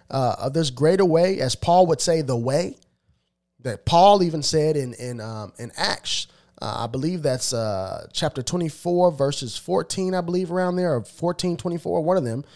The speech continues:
Um, ha-, actually, you know what? I wanna, I wanna get it. I ain't gonna,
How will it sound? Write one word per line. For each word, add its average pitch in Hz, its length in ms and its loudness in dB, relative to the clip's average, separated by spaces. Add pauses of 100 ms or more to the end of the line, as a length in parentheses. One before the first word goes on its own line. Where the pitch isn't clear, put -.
(280)
Um, 107 300 -6
ha-, 147 120 -4
actually, 180 340 -4
you 135 40 -4
know 139 80 -2
what? - 180 -4
I - 60 -8
wanna, 120 180 -4
I 107 100 -8
wanna 117 180 -6
get 104 180 -10
it. - 100 -14
I 107 120 -8
ain't 117 140 -6
gonna, 110 360 -8